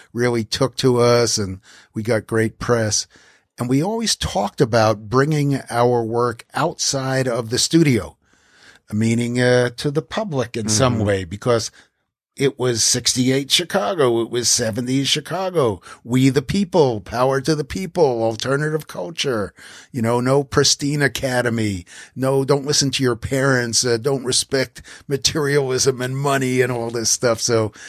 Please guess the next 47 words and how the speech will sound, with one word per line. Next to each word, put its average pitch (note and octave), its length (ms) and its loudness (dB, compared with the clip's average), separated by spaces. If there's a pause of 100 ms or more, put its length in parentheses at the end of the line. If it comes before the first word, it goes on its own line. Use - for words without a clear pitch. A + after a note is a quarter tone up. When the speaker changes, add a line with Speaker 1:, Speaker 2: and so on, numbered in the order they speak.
(120)
Speaker 1:
you - 80 -10
know, - 120 -6
we D#3+ 120 0
wanted D3 380 2
to B2 280 2
be D3+ 180 0
out D3+ 160 0
in B2 100 -8
People's D#3 480 0
Park. - 600 -2 (560)
But A#2+ 120 -4
we C#3 100 -2
never G#3+ 240 0
brought E3+ 280 2
our B2 120 6
dance A2 380 2
work G2+ 240 -2
there. F#2+ 340 -2
Yet, C#3+ 480 0 (400)
uh, A2 240 0
one C3+ 180 -4
of F#3 60 -2
my E3 160 0
jobs A#2 480 4
in G#2+ 140 -2
being A2+ 220 0
a A2 60 0
member A2+ 280 2
of A2 60 4
the G#2 80 -2
dance G#2 340 -2
company G#2+ 320 -4
was A2+ 180 -2
teaching C#3+ 360 0
dance C3+ 400 2
classes A2+ 460 0
at G#2+ 140 -2
Columbia A#2 540 0
College, A2 580 0
where G2 140 -2
we G#2+ 160 0
were G#2+ 200 2
in G#2+ 140 0
residence A#2 540 0
in G#2 100 -4
Speaker 2:
Mm-hmm. F#2+ 180 -6
Speaker 1:
Chicago. F#2+ 420 -6